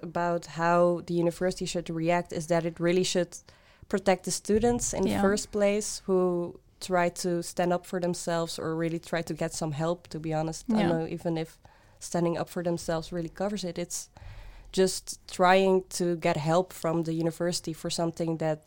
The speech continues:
Speaker 1: they should also rightfully so get. And,
Speaker 2: Yeah.
Speaker 1: um, you just saw that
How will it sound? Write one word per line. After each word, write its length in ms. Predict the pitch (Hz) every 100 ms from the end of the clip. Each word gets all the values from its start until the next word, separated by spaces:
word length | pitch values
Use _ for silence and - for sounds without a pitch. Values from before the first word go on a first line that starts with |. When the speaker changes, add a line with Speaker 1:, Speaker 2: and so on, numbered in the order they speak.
| _ -
Speaker 1:
they 140 | 165
should 200 | 156 170
also 360 | - 165 175 165
rightfully 1000 | 160 160 160 - - - _ - 165 165
so 240 | - 160
get. 400 | 156 180 180 - -
And, 420 | 165 165 165 208 -
Speaker 2:
Yeah. 220 | 170 170
Speaker 1:
um, 180 | 170 170 - _ _ _ _ _ _ _ - - - - - - - _ _ -
you 180 | 202
just 420 | 190 202 202 - -
saw 480 | - - 190 196
that 380 | 180 175 170 -